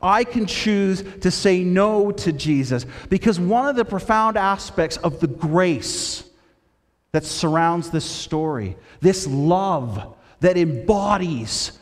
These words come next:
what we're, what we're learning today, is that he doesn't demand, he invites. And so we're invited into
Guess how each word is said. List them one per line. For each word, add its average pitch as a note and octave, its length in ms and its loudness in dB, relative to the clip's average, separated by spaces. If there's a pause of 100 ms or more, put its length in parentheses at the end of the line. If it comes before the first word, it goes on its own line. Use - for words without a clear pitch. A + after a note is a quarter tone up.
(680)
what D3+ 180 -2
we're, D3+ 160 2
what D#3 320 -4
we're D#3 180 2
learning F3+ 460 0
today, D3+ 680 -2 (360)
is C#3+ 160 -4
that C3+ 160 -6
he F3 540 -4 (260)
doesn't C3+ 480 -4
demand, B2 680 -2 (920)
he B2 160 -6
invites. G2+ 1000 -12 (3000)
And A#2+ 100 -10
so - 160 -14
we're D3 180 -10
invited D3 640 -6
into A2 300 -12